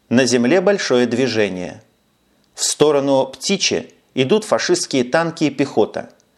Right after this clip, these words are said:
Видимо, эта окружённая дивизия стала у немцев как кость в горле. Точнее, как заноза в заднице. Впереди над переправами видим самолёты. Это «Медведи» ведут бой с мессерами.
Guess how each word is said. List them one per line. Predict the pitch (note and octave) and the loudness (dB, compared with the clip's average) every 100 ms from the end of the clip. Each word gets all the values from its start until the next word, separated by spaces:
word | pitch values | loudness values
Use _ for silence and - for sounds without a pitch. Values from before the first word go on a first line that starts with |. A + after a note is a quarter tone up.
| _ _ | _ _
Видимо, | A2+ C3+ B2+ C#3 | 0 2 2 2
эта | C3 C3+ | 2 0
окружённая | B2 B2+ C3+ D3 C#3 B2+ | 0 0 0 0 0 0
дивизия | A#2+ C3 F#3 B2+ G2+ - | 0 0 0 0 0 -2
стала | - - E3+ E3 | -4 0 2 2
у | D3+ | 0
немцев | C#3+ D#3 D3 D#3+ B2 | 0 0 0 -2 0
как | C#3 A#2+ - | -2 -2 -4
кость | - D#3 - | -2 -2 -2
в | A2+ | -4
горле. | A2+ B2+ F#2+ E2+ - _ _ _ _ | 0 2 0 -8 -12 _ _ _ _
Точнее, | - A#2 - C#3+ D#3 G#2 | -2 0 0 0 2 0
как | - - A#2+ | 0 -2 -2
заноза | G2+ C3 C#3 B2 C3+ | 0 0 0 0 0
в | |
заднице. | G#2+ A2+ - F#2+ - - - _ _ _ _ _ _ _ | 0 -2 -2 -8 -12 -14 -18 _ _ _ _ _ _ _
Впереди | - - C#3 D#3 D3+ | -20 2 4 4 2
над | G#3 G3+ | 2 2
переправами | G3 F3 F3 F#3 F#3+ F3+ F3+ | 2 2 2 2 2 0 -2
видим | D#3 C#3+ D3 | -2 0 0
самолёты. | C#3 D3+ C#3 C3 G#2 - E2+ - _ _ _ _ | 0 0 2 2 0 -4 -12 -16 _ _ _ _
Это | - C3+ C#3 C3 B2 | -2 0 2 0 0
«Медведи» | B2+ B2+ A2+ D3+ F#3 A2 E2 - | -2 -2 2 2 2 -2 -6 -6
ведут | A2 B2+ F#3 D#3+ | 0 2 2 0
бой | B2 E3+ | 0 0
с | A3+ | 0
мессерами. | D3+ C3 - - G2 F#2 - | 0 0 0 0 -2 -4 -12